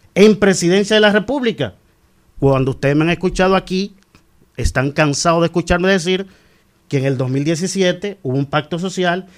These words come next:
que se institucionalizó a través de la aprobación de la ley número sesenta y tres guion diecisiete de movilidad, transporte re-, terrestre, tránsito y seguridad vial, y que básicamente lo que se buscaba era tener un orga-, un órgano rector, que era el Intran,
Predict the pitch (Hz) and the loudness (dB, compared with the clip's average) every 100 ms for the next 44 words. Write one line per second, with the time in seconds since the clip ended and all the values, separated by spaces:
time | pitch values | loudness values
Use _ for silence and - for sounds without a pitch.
0 | _ - 131 - 135 131 120 135 143 143 | _ -4 -4 -2 -4 -6 -8 -8 -4 -2
1 | 185 185 190 185 151 147 151 156 151 165 | -2 -2 -2 -2 -4 -4 -2 -4 -4 -4
2 | 185 180 175 180 180 _ _ - 135 131 | -4 -2 -4 -4 -10 _ _ -4 -2 0
3 | 143 151 156 160 151 156 156 165 165 175 | 2 2 0 -2 -6 -6 -6 -4 -2 -2
4 | 185 196 196 190 185 208 160 131 127 151 | -2 -2 -2 -2 -2 -4 -2 0 2 0
5 | 160 151 165 175 180 180 - 165 180 180 | 0 -4 -4 -4 -4 -6 -6 -4 -4 -4
6 | 185 180 - - - 165 170 185 185 190 | -8 -8 -20 -12 -2 -2 0 -4 -2 -2
7 | 190 202 175 175 - _ _ - 180 180 | 2 2 2 0 -10 _ _ -4 -2 -2
8 | 160 165 175 175 139 151 151 196 196 202 | 0 0 0 -4 -2 2 2 2 2 2
9 | 185 180 190 165 151 147 139 - 185 180 | 2 2 0 0 0 -2 -2 0 2 4
10 | 151 131 127 120 143 180 185 202 208 202 | 2 0 -4 -4 -4 -4 -2 -4 -4 -8
11 | 185 - 165 190 202 214 208 196 156 147 | -12 -4 -2 0 0 -2 -4 -6 -4 -4
12 | 160 196 202 190 | -4 -4 -2 -2